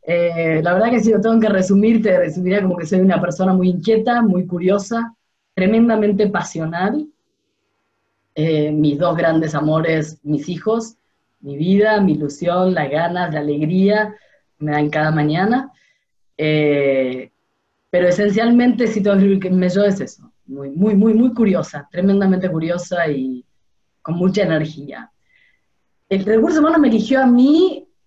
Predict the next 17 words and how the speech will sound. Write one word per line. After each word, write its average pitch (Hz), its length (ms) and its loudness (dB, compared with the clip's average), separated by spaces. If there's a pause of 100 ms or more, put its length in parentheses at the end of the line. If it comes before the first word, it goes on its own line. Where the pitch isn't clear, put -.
(120)
Yo 233 200 0
te 349 100 0
diría 330 280 0
que 294 100 0
creo 370 200 0
que 269 100 -4
sí, - 320 -12 (880)
porque 190 240 0
yo 254 160 4
originalmente 277 1120 2
estaba 254 280 -2
estudiando 247 380 2
medicina 220 420 2
y 240 40 2
trabajando 202 380 0
en 190 40 4
ventas. 143 540 -4